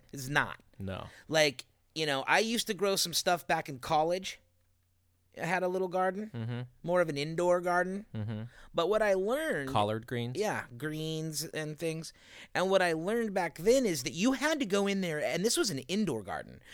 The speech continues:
Speaker 1: You had to go in there every single day and put in a little bit of time. Not necessarily,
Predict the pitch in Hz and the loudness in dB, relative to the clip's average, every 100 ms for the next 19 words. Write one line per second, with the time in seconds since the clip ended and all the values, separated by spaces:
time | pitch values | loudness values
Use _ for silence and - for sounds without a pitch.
0 | - - 202 262 294 269 208 214 214 196 | -16 0 4 6 6 4 2 4 2 2
1 | 160 143 - 165 180 247 254 - 262 247 | 0 -2 -2 -2 0 0 0 0 0 0
2 | 196 180 170 165 165 - - - 147 - | 2 2 4 0 -2 -10 -18 -6 -4 0
3 | - 185 170 160 156 151 147 - _ _ | 0 2 2 0 -2 -6 -12 -20 _ _
4 | _ - 165 180 190 170 165 151 - 117 | _ 2 4 6 6 6 2 2 -2 -6
5 | 87 - _ - 165 208 220 208 196 220 | -8 -16 _ 0 0 2 0 0 2 2
6 | 202 185 175 | 4 4 2